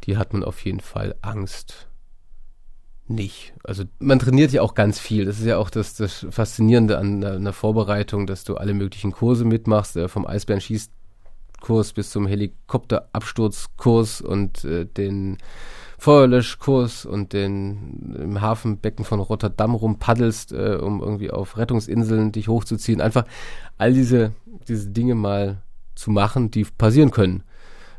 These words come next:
Man lernt sehr viele Dinge kennen, die man in echt nie kennenlernen möchte. Und,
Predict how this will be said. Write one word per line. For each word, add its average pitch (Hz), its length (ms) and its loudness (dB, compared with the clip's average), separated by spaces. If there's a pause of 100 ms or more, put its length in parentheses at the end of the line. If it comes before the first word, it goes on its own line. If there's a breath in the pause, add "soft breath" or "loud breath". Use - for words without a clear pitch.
(120)
Man - 680 -4
lernt 110 300 2
sehr 110 180 2
viele 113 260 2
Dinge 117 320 4
kennen, 110 340 4
die 110 100 4
man 107 260 4
in 107 180 -2
echt - 280 0
nie 117 120 4
kennenlernen 92 600 0
möchte. 104 460 -4
Und, 98 220 -6